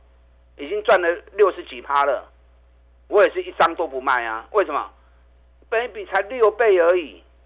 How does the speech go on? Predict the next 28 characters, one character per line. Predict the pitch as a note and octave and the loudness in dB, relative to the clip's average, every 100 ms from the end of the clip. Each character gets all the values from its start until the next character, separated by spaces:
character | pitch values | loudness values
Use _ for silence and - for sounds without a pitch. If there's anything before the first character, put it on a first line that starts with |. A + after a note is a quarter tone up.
| _ _ _ | _ _ _
随 | _ G#3 A3+ | _ 2 2
时 | - | 0
都 | - | 0
会 | A#3+ A3 | 2 2
冲 | G#3+ | -2
出 | G#3 | -4
去。 | G3+ G3+ - _ _ - - | -4 -6 -10 _ _ -20 -2
选 | C4 C4 | -2 0
举 | C4 | 2
第 | G3 | 4
五 | F3+ | 6
号， | F3 F3+ G3 - - _ _ _ _ _ - | 6 8 6 6 -4 _ _ _ _ _ 2
三 | B3+ B3+ | 2 4
百 | G#3 A#3 | 6 8
五 | G#3+ E3+ | 6 0
跌 | F#3 F3+ | 0 2
到 | F#3 G#3 F#3 - - | 6 6 6 0 -2
两 | D#3+ G3 | 2 2
百 | G#3 C#3+ | 4 4
二， | D#3+ G#3 C#3+ G#2+ - - | 6 6 4 0 -16 -10
我 | D3+ | -8
们 | D#3+ | 2
两 | D#3+ E3+ | 2 4
百 | C#3+ C3+ | 2 2
三 | F3 E3+ | 0 -2
开 | D#3+ D3+ | -2 -4
始 | B2+ | -8
买， | B2+ A2 | -12 -12